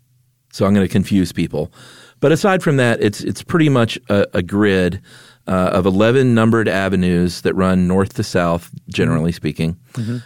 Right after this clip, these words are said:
Speaker 1: Then you've got Lexington Park and Madison Avenues. And then, uh, two hundred,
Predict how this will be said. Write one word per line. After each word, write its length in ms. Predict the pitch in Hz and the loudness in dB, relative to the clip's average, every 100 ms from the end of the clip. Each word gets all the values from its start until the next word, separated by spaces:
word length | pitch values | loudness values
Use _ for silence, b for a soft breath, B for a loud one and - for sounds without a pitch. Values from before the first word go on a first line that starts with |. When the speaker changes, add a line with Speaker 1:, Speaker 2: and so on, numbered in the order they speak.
| B | B
Speaker 1:
Then 120 | 92 92 | -2 0
you've 120 | 85 | 0
got 180 | 95 - | -2 0
Lexington 520 | 92 - 95 98 90 | -2 0 -4 -2 -2
Park 260 | 92 87 95 | 0 -2 0
and 100 | 85 | -2
Madison 380 | 85 85 82 | -2 -4 -4
Avenues. 540 | 82 78 78 78 82 - B B B B B B | -4 -4 -4 -4 -6 -10 B B B B B B
And 220 | 104 107 113 | 0 2 4
then, 480 | 110 107 104 104 - _ | 2 2 2 0 -4 _
uh, 280 | 101 92 90 - | -2 0 0 -4
two 280 | - 165 160 | -4 0 0
hundred, 580 | 139 135 120 117 110 | 2 0 2 2 2